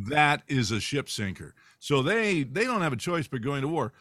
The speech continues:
And we're going after their batteries now, you know, putting tariffs and stuff like that on them. So we're provoking them. Now, all the components that we need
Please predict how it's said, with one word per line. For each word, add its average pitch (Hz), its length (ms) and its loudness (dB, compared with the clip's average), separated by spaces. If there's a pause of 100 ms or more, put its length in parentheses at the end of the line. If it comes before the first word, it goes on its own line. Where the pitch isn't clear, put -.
(380)
And 165 240 0
we're 160 160 2
going 196 340 0
after 156 400 0
their 127 200 0
batteries 110 760 0
now, 113 320 -2
you 110 160 -2
know, 107 140 -4
putting 120 340 -4
tariffs 120 480 0
and 107 100 -6
stuff - 300 -6
like 113 240 -4
that 113 220 -2
on 110 160 -6
them. 131 160 -6 (800)
So 151 320 4
we're 143 220 0
provoking 165 580 0
them. 67 240 -8 (480)
Now, 127 420 2 (400)
all 190 260 6
the 226 80 -2
components 160 840 -2 (160)
that 127 220 0
we 147 360 2
need 135 580 0